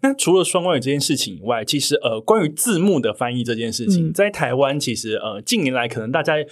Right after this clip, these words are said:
Speaker 1: 偶尔也会讨论到一些作品，它被超译。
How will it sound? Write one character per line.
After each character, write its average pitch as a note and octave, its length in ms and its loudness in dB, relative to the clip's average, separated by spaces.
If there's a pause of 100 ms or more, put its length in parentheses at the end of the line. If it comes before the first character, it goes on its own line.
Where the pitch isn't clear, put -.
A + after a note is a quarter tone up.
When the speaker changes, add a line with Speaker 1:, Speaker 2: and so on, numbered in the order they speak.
(300)
Speaker 1:
偶 D#3 220 6
尔 F3 140 6
也 C3+ 100 -2
会 D3+ 200 4
讨 - 160 -4
论 A#2 120 0
到 C#3+ 160 2
一 C3 40 2
些 C3+ 160 2
作 C3+ 200 0
品， G#2+ 160 -10
它 A#2+ 120 -4
被 A#2+ 240 -2
超 - 260 0 (380)
译。 - 180 -8